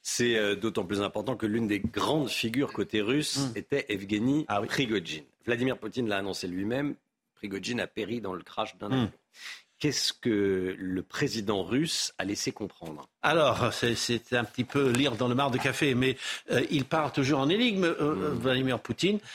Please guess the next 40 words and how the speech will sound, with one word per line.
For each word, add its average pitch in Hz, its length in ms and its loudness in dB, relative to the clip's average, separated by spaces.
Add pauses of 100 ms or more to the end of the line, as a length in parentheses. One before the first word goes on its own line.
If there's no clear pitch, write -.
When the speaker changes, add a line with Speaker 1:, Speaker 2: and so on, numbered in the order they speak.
(140)
Speaker 2:
Alors, 143 340 4
euh, 104 260 2
il 160 100 4
s'est - 220 2
exprimé 135 420 2
à 120 60 2
la 117 100 2
télévision 110 600 0
russe, 131 500 4
très 110 180 -4
grave, 127 380 2 (300)
pour 131 160 0
dire 139 180 2
que 123 60 0
Prigojine 117 560 2
avait 123 260 2
perdu 107 340 0
la 98 120 0
vie, 131 260 2 (240)
vie, 135 240 0
n'était 120 280 0
plus. 180 320 2 (180)
Il 143 100 6
a 127 80 6
rappelé 202 540 2
qu'il - 160 0
connaissait 135 560 2 (200)
monsieur 127 200 2
Prigojine 127 500 2
depuis 135 560 2 (160)
les 147 380 2
années 127 180 0
quatre-vingt-dix, 104 1040 0
que 123 120 -2
c'était 131 320 0
un 117 100 2
homme 104 140 0 (100)
complexe, 185 600 0 (260)
qui 139 160 2
avait 135 280 2